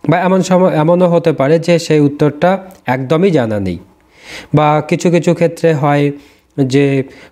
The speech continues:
কোনো কোনো স্টুডেন্টের কিছু উইক পয়েন্ট থাকে, কিছু স্ট্রং পয়েন্ট থাকে, বা উইক পয়েন্ট থেকে যদি প্রশ্ন করা হয় সেক্ষেত্রে স্বভাবতই সেই ক্যান্ডিডেট কিন্তু সঠিক উত্তর দিতে পারবেন না, বা বিব্রত অবস্থায় পড়ে যাবেন,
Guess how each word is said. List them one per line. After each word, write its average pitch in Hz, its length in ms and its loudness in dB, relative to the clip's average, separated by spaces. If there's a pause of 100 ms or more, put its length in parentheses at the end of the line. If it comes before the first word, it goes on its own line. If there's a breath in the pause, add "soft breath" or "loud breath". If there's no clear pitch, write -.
কোনো 151 220 2
কোনো 147 240 0
স্টুডেন্টের 147 680 0
কিছু 147 300 -2
উইক 147 340 2
পয়েন্ট 139 300 0
থাকে, 139 300 -2
কিছু 139 240 -2
স্ট্রং 135 320 -2 (120)
পয়েন্ট 139 320 0
থাকে, 135 320 0 (680 loud breath)
বা 143 100 2 (180)
উইক 185 280 2
পয়েন্ট 196 280 0
থেকে 190 260 0
যদি 180 300 2 (880 loud breath)
প্রশ্ন 170 380 2
করা 143 260 0
হয় 135 200 -2
সেক্ষেত্রে 175 520 0
স্বভাবতই 165 720 2
সেই 147 220 0
ক্যান্ডিডেট 151 580 0
কিন্তু 143 320 0 (400 loud breath)
সঠিক 143 400 -2
উত্তর - 260 0
দিতে 135 280 0
পারবেন 135 400 -2
না, 156 200 2
বা 160 140 2
বিব্রত 127 460 0
অবস্থায় 127 560 -2
পড়ে 139 220 2
যাবেন, 160 400 0